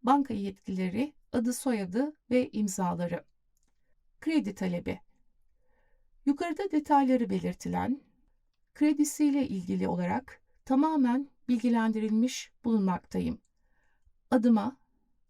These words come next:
döviz cinsi tutarında ay vadeli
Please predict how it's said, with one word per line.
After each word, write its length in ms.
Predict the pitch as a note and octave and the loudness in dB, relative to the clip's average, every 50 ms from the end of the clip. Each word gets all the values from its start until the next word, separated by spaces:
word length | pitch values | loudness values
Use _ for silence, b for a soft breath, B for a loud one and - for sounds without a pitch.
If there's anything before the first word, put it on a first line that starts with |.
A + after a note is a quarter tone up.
| _ _ _ _ _ _ _ _ _ _ _ _ _ G#3+ G3+ | _ _ _ _ _ _ _ _ _ _ _ _ _ -2 0
döviz 320 | A#3+ C4 D4+ D#4+ D#4+ - | 2 2 2 2 -2 0
cinsi 380 | - A#3 G#3 F#3+ - F#3+ F#3+ - | 0 0 0 0 -6 -10 -10 -12
tutarında 680 | - - - F#3 F3+ F3+ F3+ F3+ E3+ F3+ F#3+ A#3+ - _ _ _ _ _ _ _ _ _ _ _ _ _ _ _ _ _ _ _ _ _ _ _ _ _ _ _ _ - | -10 -6 -6 -4 -4 -2 -4 -2 -2 -2 -2 -2 -4 _ _ _ _ _ _ _ _ _ _ _ _ _ _ _ _ _ _ _ _ _ _ _ _ _ _ _ _ 2
ay 280 | B3+ B3+ A#3 A3+ G3+ | 2 4 4 2 0
vadeli 600 | G3+ F#3+ F3+ F3 - F3+ F#3 F3 F#3 G3 A#3+ C4 | 0 -2 -2 -4 -4 -6 -4 -4 -2 -2 -4 -4